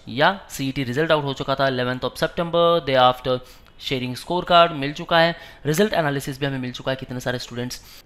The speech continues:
ने अपीयर किया है, and one twenty-two highest। Guys, last year one thirty-nine was the highest, इस बार one twenty-two। So कट ऑफ डिक्रीज होने वाला है, don't worry at all। लेकिन हाँ,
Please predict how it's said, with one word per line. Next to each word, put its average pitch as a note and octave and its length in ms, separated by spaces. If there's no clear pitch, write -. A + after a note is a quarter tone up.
ने C3+ 100
अपीयर F3+ 360
किया E3+ 200
है, D#3+ 240
and C#3+ 180
one C#3 180
twenty-two B2+ 400
highest। F#2 400
Guys, D3 200
last D3+ 360
year C#3 200
one D3 320
thirty-nine C3 400
was C3 160
the C#3+ 160
highest, A#2+ 340
इस A#2+ 140
बार D#3+ 180
one C3+ 240
twenty-two। A#2 300
So F3 180
कट E3 120
ऑफ G#3+ 260
डिक्रीज C#3+ 360
होने D3+ 120
वाला D3+ 200
है, D#3 180
don't C3 200
worry C3 200
at C#3+ 100
all। D#3+ 160
लेकिन F#3 260
हाँ, F#3 160